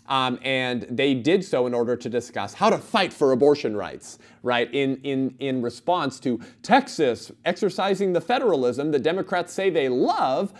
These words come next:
when it's states flouting federal law and making their states a sanctuary state for illegal immigrants, or cities flouting state law, making their cities a sanctuary for illegal immigrants. Then they love local control and ju-, and ju-, and, uh, uh, uh,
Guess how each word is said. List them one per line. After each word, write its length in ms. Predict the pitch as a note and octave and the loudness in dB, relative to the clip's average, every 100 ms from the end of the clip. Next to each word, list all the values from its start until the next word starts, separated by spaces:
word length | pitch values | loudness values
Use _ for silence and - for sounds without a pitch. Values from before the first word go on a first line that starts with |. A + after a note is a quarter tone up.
| - | -14
when 260 | - D#3 D3 | -2 0 2
it's 160 | C#3 - | -2 -2
states 320 | D#3 D3 - | 2 2 0
flouting 760 | - C#3 B2+ B2 A#2+ A#2 - - | -2 0 2 0 -2 -4 -6 -2
federal 360 | E3 D3 B2 | 0 2 0
law 300 | A2+ A2 G#2+ | 0 0 -2
and 140 | A2 A#2+ | -2 -2
making 300 | B2 B2 A2+ | -4 -4 -6
their 120 | G#2+ | -6
states 320 | - A2+ G#2+ | -4 -4 -4
a 40 | G#2+ | -6
sanctuary 640 | - D#3 - A#2 G#2+ G#2 | -4 -4 -2 -2 -2 -2
state 280 | G2 A2 F#2+ | -4 -6 -4
for 140 | A#2 | -4
illegal 340 | A2 G#2+ G2+ C3 | -2 -2 -2 -2
immigrants, 400 | C3+ G2 F#2+ A2+ | -2 -4 -6 -6
or 100 | A2+ | -6
cities 560 | - A#3 C#3 B2 - - - - | 0 2 2 -2 -6 -18 -20 -10
flouting 420 | D3+ D3 C3+ B2+ | 0 2 2 0
state 280 | - F3+ D#3+ | 0 0 2
law, 180 | B2+ A#2 | 0 -2
making 280 | B2 B2+ B2+ | -2 -2 -2
their 120 | A2+ | -4
cities 560 | G#2 F3+ D3 A2 G#2+ - - C#3+ | -2 -2 0 0 -2 -8 -10 -6
a 80 | |
sanctuary 540 | C3 C3+ B2 C3 A#2+ A#2+ | -2 -2 -2 0 2 2
for 140 | A#2+ | 0
illegal 340 | A2+ A#2 G#2+ C3+ | 0 0 0 -2
immigrants. 360 | C3 G#2+ A2 | -2 -2 -2
Then 200 | C3 A#3 | 0 4
they 160 | B3 A3 | 6 6
love 320 | A#3+ D4 C#3+ | 6 2 0
local 380 | C#3 D3 D3 B2 | 2 2 2 -2
control 520 | B2+ A2 B2 A2+ G#2 | -4 -2 0 0 -2
and 120 | G#2 | -4
ju-, 140 | G#2 - | -6 -4
and 180 | A#2 G#2+ | -4 -2
ju-, 220 | A#2 - | -4 -4
and, 260 | A2+ G#2+ F#2+ | -6 -8 -8
uh, 260 | A2 G#2 F2+ - - - - - | -6 -4 -6 -10 -20 -20 -20 -8
uh, 320 | A2+ G#2 F#2+ E2+ - - - F#2 - - | -4 -2 -2 -6 -12 -20 -18 -16 -16 -12
uh, 240 | F#2 D2+ | -8 -8